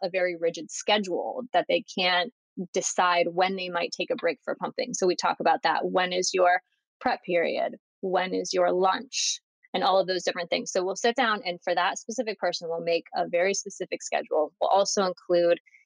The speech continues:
you know, depends on their childcare. Are they, is their child going to be, baby gonna be at home?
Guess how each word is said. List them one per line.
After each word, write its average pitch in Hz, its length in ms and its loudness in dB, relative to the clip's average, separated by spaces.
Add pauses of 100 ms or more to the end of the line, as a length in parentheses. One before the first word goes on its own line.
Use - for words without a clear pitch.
(140)
you 185 80 2
know, 175 240 6 (260)
depends 196 420 2
on 175 180 2
their 170 160 4
childcare. 160 800 0 (160)
Are 170 160 -6
they, 170 260 -2
is 185 120 -6
their 175 180 0
child 165 320 0
going 165 160 -6
to 170 140 -4
be, 165 320 -2
baby 165 180 0
gonna 170 160 -2
be 175 140 0
at 185 220 4
home? 196 360 2